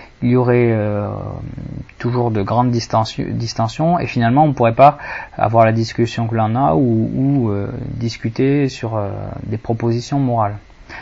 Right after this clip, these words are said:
Donc en général, on écarte assez vite l'idée qu'elle soit entièrement rationnelle ou entièrement émotionnelle pour arriver à une position qui consistera à dire que c'est un peu un mix des deux, avec des personnes qui diront que ce sont par exemple soit des propositions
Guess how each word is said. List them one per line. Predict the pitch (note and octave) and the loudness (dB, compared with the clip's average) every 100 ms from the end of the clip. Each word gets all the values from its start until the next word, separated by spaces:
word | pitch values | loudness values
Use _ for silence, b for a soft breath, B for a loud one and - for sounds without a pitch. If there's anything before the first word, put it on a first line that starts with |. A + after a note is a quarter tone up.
| B - | B -6
Donc | G#2+ | 0
en | A2+ | 0
général, | A2+ A2+ C#3 E3 D3 | 2 6 8 8 6
on | A2 A2+ | 2 2
écarte | B2 B2 - B2+ | 4 4 4 -2
assez | - A#2+ | -2 0
vite | C3+ C3+ | -2 -4
l'idée | B2+ A#2+ C3+ | -4 0 2
qu'elle | C3 A2+ G#2+ G#2+ | 2 -2 -2 -2
soit | - A2+ - - | 0 0 0 0
entièrement | B2+ C3 C#3+ C3+ B2+ A#2+ | 0 2 2 4 4 2
rationnelle | A#2+ - A#2+ A2+ A2 | 0 -2 -2 -2 -2
ou | A2 | 0
entièrement | B2+ B2 B2+ A#2+ G#2+ | 0 2 0 2 0
émotionnelle | G#2 G2+ G#2+ A2+ D#3 D#3+ B B B B - | -2 -4 -4 -2 -2 -4 B B B B -2
pour | B2 A#2+ | 4 6
arriver | A#2 A#2+ A#2 C#3+ | 6 4 4 8
à | C#3 A#2 | 8 8
une | A2 G#2+ G#2+ G#2 G#2+ - | 6 0 -2 -2 -6 -6
position | B2 A2+ A2+ C#3+ D3+ | -2 0 0 2 2
qui | - | 0
consistera | A#2+ A2 A#2 - G#2+ | -6 -4 -4 -2 0
à | G2+ | 2
dire | B2 C3+ | 0 -2
que | A#2+ | -2
c'est | A2+ | 0
un | A2 | 0
peu | G#2 C#3+ | 0 2
un | B2 | 2
mix | A#2+ C3+ - | 2 2 2
des | A#2+ | 2
deux, | A2+ A2+ D3+ D#3+ B B B B B | 4 2 2 -2 B B B B B
avec | G#2 A#2 | 2 4
des | A#2+ | 4
personnes | A#2+ A2+ C3+ B2+ | 2 2 0 -2
qui | - | -2
diront | A2 A#2 A2+ A#2+ | -4 -2 0 0
que | A2+ G#2+ G#2 G#2 G2+ G#2+ - - - - - - - | 0 0 0 -2 -6 -8 -16 -20 -20 -20 -18 -16 -8
ce | - | -4
sont | A#2 A#2+ A2 | -2 0 4
par | G#2 | 6
exemple | A2 A2 G#2 | 6 2 -2
soit | - C#3+ | 0 2
des | C#3 | 4
propositions | A2+ B2+ B2 A#2+ A2+ B2 A2+ | 4 0 2 0 0 -2 -2